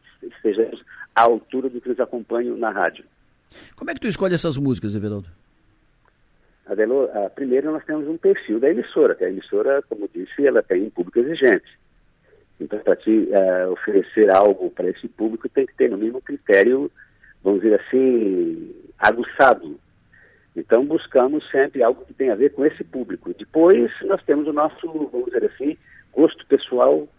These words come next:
Speaker 1: ah, atrelado, associado com esse perfil. É assim que a gente busca. Temos muitas remembers, né? Muitas músicas que vamos buscar lá no passado pra contar alguma história, ou contar, como já falei, algum detalhe que ela envolve.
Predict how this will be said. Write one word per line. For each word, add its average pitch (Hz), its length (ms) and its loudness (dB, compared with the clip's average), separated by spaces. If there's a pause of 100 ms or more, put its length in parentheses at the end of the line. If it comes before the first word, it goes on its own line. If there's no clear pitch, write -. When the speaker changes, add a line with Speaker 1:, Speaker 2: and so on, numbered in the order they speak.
(400)
Speaker 1:
ah, 101 460 -4
atrelado, 104 720 2
associado 110 760 -6
com 151 180 -8
esse 151 300 -6
perfil. 139 500 -2 (840)
É - 280 -4
assim - 180 -4
que 202 80 4
a 175 40 0
gente 196 200 -4
busca. 175 420 -2
Temos 127 360 0
muitas 127 420 -4
remembers, 123 640 2
né? 110 160 0
Muitas 98 400 -4
músicas 101 400 -6
que - 80 -20
vamos 98 220 -2
buscar 101 240 -6
lá - 80 -6
no 101 100 -8
passado - 480 0 (360)
pra 104 100 -18
contar 104 220 -2
alguma 95 220 0
história, - 460 2
ou 82 80 0
contar, 92 360 -8
como 95 200 -8
já - 120 -12
falei, 92 400 2 (400)
algum 92 200 -2
detalhe 98 460 2
que - 180 0
ela 98 160 4
envolve. 135 560 0